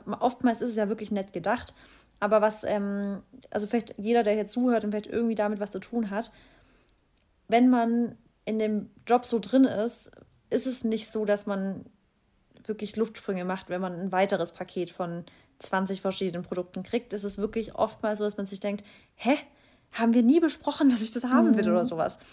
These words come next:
Speaker 1: Deswegen, ja, es ist schon ein bisschen übergriffig einfach.
Speaker 2: Ja, aber,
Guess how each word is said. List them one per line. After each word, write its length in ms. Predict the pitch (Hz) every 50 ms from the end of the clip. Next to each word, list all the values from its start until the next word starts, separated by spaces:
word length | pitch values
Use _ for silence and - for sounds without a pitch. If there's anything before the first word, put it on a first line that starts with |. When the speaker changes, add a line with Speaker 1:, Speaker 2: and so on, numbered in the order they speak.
| - - - - _ -
Speaker 1:
Deswegen, 600 | 220 196 185 196 202 196 202 196 196 196 202 190 190
ja, 260 | 190 170 156 151 165 190
es 140 | - - 208
ist 140 | 226 247 -
schon 160 | - 302 302
ein 60 | 285 254
bisschen 180 | 262 254 240
übergriffig 560 | - - 220 208 190 190 - 180 - - 151 -
einfach. 400 | - - 170 - 180 175 - - _ _ _ _ _ _ _ _ - -
Speaker 2:
Ja, 220 | 262 226 226 240 233 - _ _ - - - - - - _ _ _ _ _ _ _ _ _ _
aber, 500 | - 233 226 220 220 208 214 214 214 -